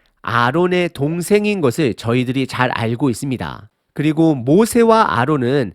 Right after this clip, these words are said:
레위의 세 아들 중에 고핫 자손이 됩니다. 그리고 하나님은 아론의 자손들이 제사장이 됨을 말씀하십니다.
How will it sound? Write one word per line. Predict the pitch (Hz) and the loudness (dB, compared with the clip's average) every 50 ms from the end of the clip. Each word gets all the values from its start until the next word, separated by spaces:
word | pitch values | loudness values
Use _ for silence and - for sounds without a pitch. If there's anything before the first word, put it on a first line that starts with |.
| _ _ _ _ - | _ _ _ _ -8
레위의 | - 131 139 143 156 165 165 165 175 175 170 | -2 2 2 4 4 2 2 2 2 2 2
세 | 156 - - 143 143 151 151 - | 0 0 0 0 2 2 2 0
아들 | - - 104 104 113 113 131 160 170 170 | 0 0 0 0 0 2 2 2 2 2
중에 | 160 - 135 117 110 113 151 208 254 _ _ _ _ _ | 0 -2 -6 -4 -2 -2 -4 -4 -6 _ _ _ _ _
고핫 | - - - 147 151 170 202 196 196 - | -8 -2 0 2 2 4 2 0 0 -2
자손이 | - 147 127 120 - 135 135 135 131 | -2 -2 -2 -2 -2 -2 -4 -4 -6
됩니다. | - 110 98 123 127 98 80 65 62 - - _ _ _ _ _ _ _ _ _ | -6 -8 -8 -8 -8 -8 -10 -12 -12 -16 -20 _ _ _ _ _ _ _ _ _
그리고 | - - 143 165 160 165 175 | -6 -2 0 0 2 2 0
하나님은 | 165 - - 247 254 262 247 208 160 170 185 139 101 - _ | 0 0 -2 0 2 2 2 2 2 2 0 0 -2 -4 _
아론의 | - - 104 107 113 127 160 160 160 160 160 160 156 | -4 -2 0 0 0 0 0 0 0 0 0 -2 -2
자손들이 | - - 120 107 120 - - 170 170 151 135 131 165 160 117 80 - _ _ _ _ _ - | -4 -6 -6 -6 -4 -2 -2 -2 -2 -2 -2 -2 0 -2 -2 -4 -8 _ _ _ _ _ -12
제사장이 | - - 139 135 143 139 - 196 190 190 190 185 180 180 151 | -6 -2 0 0 0 2 2 2 2 4 2 0 0 -2 -2
됨을 | 131 117 120 131 131 131 | -2 -2 -2 -2 -2 -2
말씀하십니다. | 113 87 85 104 98 - - 120 113 107 131 147 - 185 165 127 - 78 71 - - - | -4 -4 -6 -6 -6 -6 -8 -8 -6 -6 -6 -6 -6 -4 -4 -4 -6 -8 -10 -12 -16 -20